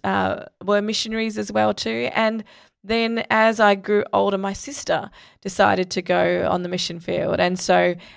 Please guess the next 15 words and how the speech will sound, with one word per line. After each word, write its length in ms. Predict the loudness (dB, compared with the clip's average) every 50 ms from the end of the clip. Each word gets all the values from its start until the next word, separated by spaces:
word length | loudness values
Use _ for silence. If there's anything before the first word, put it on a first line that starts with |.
| _ _ 2
and, 500 | 4 4 4 4 2 -2 -4 -6 -10 -16 _ _ _ -2
uh, 420 | 0 0 2 2 2 0 0 0 0
and 180 | 0 0 0 0
she 220 | 0 0 0 0
went 520 | 0 2 2 2 0 -2 -6 -10 -10 -10 -8
to 440 | -6 -2 -2 0 0 0 0 -2 -4
Guatemala. 720 | -4 -2 -2 0 0 0 0 0 -2 -2 -2 -4 -8 -10 -12 _ -20 -20 -20 _ _ _ -4
And 240 | -2 -2 -2 -2 -2
so, 480 | 2 4 6 6 8 8 6 4 2 0
you 80 | -2 -2
know, 120 | 0 0 0
I-, 280 | 0 -2 -4 -6 -6 -6 -6
interacting 580 | -6 -4 -4 -2 0 0 0 -2 -4 -8 -6
with 200 | -4 -4 -4 -2
her 80 | 0